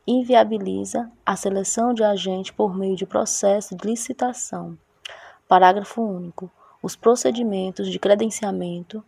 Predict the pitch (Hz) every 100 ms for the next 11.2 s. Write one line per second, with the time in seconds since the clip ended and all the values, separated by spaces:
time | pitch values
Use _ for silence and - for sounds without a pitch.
0 | _ _ _ - 208 202 196 220 240 233
1 | 202 180 185 196 185 180 190 220 - 208
2 | 190 180 185 - 208 - - _ - 202
3 | 214 202 196 185 190 196 196 190 190 233
4 | 262 185 170 156 160 156 - - - _
5 | _ _ _ 190 208 - 233 233 240 196
6 | 170 160 - _ - _ - - 185 202
7 | 233 240 240 226 214 202 - 185 180 175
8 | 175 160 165 196 233 180 170 165 185 -
9 | - 180 185 208 196 185 175 202 - 208
10 | 185 180 190 202 208 - 165 156 175 180
11 | -